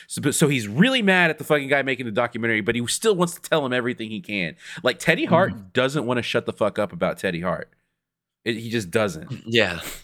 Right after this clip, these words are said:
Speaker 1: And, uh, yeah, it, that's, that's exactly, like, um, what it is, dude. It's, he, that's the thing. If you brought, if we brought him on the show,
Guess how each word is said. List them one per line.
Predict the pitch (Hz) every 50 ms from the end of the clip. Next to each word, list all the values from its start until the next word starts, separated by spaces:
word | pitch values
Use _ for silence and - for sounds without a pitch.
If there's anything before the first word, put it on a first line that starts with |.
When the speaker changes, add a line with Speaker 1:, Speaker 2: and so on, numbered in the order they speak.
| - - - - - _ _ _ -
Speaker 1:
And, | 120 123 117 120
uh, | 120 117 113 107 98 92 - -
yeah, | 110 117 - - - 107
it, | 117
that's, | 131 139 151 - - -
that's | - 127 131 139 - -
exactly, | 123 110 95 113 113 110 117 - - 117 107 98 95 95 95
like, | 92 87 87 85 - _ _ _ _ _ -
um, | 95 95 92 87 82 78 73 76 - - _ _ _ _ _ _ _ _ _ _ _ _ _ _ _ _ _ _ _ _ _ _ _ _ _ _ _ _ _ -
what | 113 113 104
it | 110 127
is, | 123 98 87
dude. | - 92 90 90
It's, | 104 - - - -
he, | - 139 143 107 101 -
that's | 101 147 160 -
the | 135
thing. | 156 143 110
If | 101 85
you | 113 147
brought, | 143 - 127 127 - -
if | 120 123
we | 143
brought | 151 131 123 135 139
him | 151 143 139
on | 135 131
the | 117
show, | - - - 90 90 98 110 123